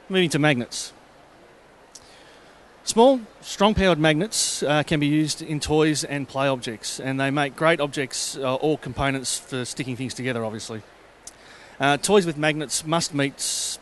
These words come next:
strict safety requirements by law, including labelling and testing. And certain small, high-powered magnets have been used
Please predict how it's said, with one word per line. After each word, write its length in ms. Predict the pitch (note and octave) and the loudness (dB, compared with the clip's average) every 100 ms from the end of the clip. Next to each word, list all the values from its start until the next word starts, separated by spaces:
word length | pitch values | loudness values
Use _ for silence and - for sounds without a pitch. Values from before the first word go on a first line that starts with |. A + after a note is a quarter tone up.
| - | -8
strict 300 | - G3 - | -2 0 0
safety 320 | D#3+ D#3 C#3 | -2 0 -2
requirements 460 | C3+ C#3 C3+ B2 - | -6 -4 -4 -4 -6
by 200 | B2+ B2+ | -2 0
law, 340 | C3 C3+ C#3 - - - | 0 0 0 -6 -20 -12
including 460 | B2 B2+ C#3 C3 B2+ | -8 -4 -2 -2 -2
labelling 380 | C#3 B2+ B2+ A#2 | -2 -2 -6 -6
and 80 | |
testing. 440 | B2 C#3 - A#2 G2 - - - - - - | -6 -6 -6 -8 -8 -16 -20 -20 -20 -20 -10
And 160 | C#3 C3 | -8 0
certain 300 | F3+ E3+ D#3 | 2 2 -2
small, 320 | E3 E3+ D3 | 0 2 2
high-powered 420 | D3+ C#3 D3 C3+ | 2 2 2 2
magnets 340 | C#3+ C#3 C3 | 0 -2 -4
have 120 | C#3 C#3 | -6 -4
been 160 | C#3 | -2
used 340 | C#3+ C#3+ - | -2 -2 -6